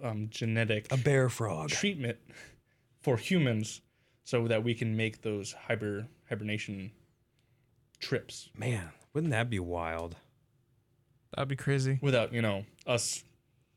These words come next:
Speaker 1: dying and falling apart.
Speaker 2: It's, you know, it's, it's so weird to think about that bears do spend,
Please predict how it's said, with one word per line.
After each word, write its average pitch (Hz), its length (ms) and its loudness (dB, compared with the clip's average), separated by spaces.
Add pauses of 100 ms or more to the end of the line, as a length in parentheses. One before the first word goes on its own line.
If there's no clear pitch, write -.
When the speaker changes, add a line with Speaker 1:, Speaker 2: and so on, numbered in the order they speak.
(360)
Speaker 1:
dying 101 420 -4
and 98 160 -8
falling 104 260 -6
apart. 98 340 -8 (280)
Speaker 2:
It's, 165 240 0 (100)
you 202 120 2
know, - 240 4
it's, - 340 -2 (960)
it's 147 180 2
so 254 200 2
weird 185 320 4
to 156 80 4
think 151 260 4
about 110 300 2
that 101 180 -2
bears 104 380 2
do 101 260 2
spend, 95 580 -2